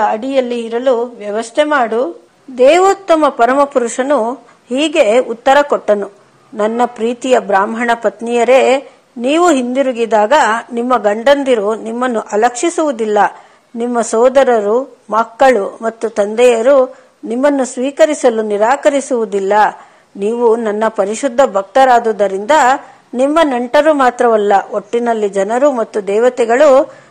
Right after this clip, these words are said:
ನಿಮ್ಮ ವಿಷಯದಲ್ಲಿ ಸಮಾಧಾನವಾಗಿರುತ್ತಾರೆ." ಪರಮಾತ್ಮನಾಗಿ ಕೃಷ್ಣನು ಎಲ್ಲರ ಹೃದಯಗಳಲ್ಲಿ ನೆಲೆಸಿರುತ್ತಾನೆ. ಆದುದರಿಂದ ಯಾರಾದರೂ ಪ್ರಭು ಕೃಷ್ಣನ ಪರಿಶುದ್ಧ ಭಕ್ತರಾದರೆ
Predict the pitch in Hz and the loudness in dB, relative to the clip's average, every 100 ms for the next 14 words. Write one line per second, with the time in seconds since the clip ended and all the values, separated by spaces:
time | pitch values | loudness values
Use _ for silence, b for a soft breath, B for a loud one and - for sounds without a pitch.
0 | B 226 262 320 311 277 269 247 220 233 | B -6 0 2 2 2 2 2 2 2
1 | 226 226 196 202 247 285 294 285 247 220 | 0 0 -2 0 2 2 4 4 2 0
2 | 220 220 220 190 185 180 b b b _ | -4 -2 0 2 0 -6 b b b _
3 | 202 202 220 220 254 311 294 262 240 247 | 0 2 2 2 0 0 0 0 -2 -4
4 | 254 220 - 262 311 269 247 208 220 247 | -10 -10 -6 -2 0 0 0 -2 -4 2
5 | 302 311 247 214 240 233 208 190 247 254 | 4 4 2 2 0 2 0 -2 -2 -2
6 | 220 247 320 294 285 240 214 196 b b | -2 -2 -2 -4 -2 -2 0 -4 b b
7 | b - 202 220 247 226 214 214 220 208 | b -4 0 2 2 2 2 2 2 2
8 | 190 208 240 240 214 214 220 - 208 202 | 2 2 4 2 2 0 0 -2 -6 -2
9 | 262 262 214 214 269 262 226 - 208 - | -2 -2 -8 -6 -2 0 0 -2 -2 -6
10 | 214 214 262 208 - 247 247 220 196 262 | -2 2 2 0 -2 0 2 2 2 2
11 | 240 247 262 | 4 2 -2